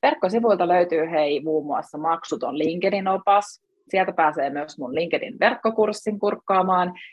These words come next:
Ja sit sieltä voi varaa mun kanssa kasvuvartin, vartin maksuton sparraus, niin toivottavasti saan antaa vartin aikana näkemyksiä siihen, että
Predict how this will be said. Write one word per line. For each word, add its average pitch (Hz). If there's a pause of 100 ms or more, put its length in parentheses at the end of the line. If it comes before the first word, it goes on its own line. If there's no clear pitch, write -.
Ja 254
sit 294
sieltä 220
voi 196
varaa 190
mun 175
kanssa 165
kasvuvartin, 165 (140)
vartin 226 (140)
maksuton 185
sparraus, -
niin 190 (500)
toivottavasti 185
saan 160
antaa 156
vartin 160
aikana 151
näkemyksiä -
siihen, -
että -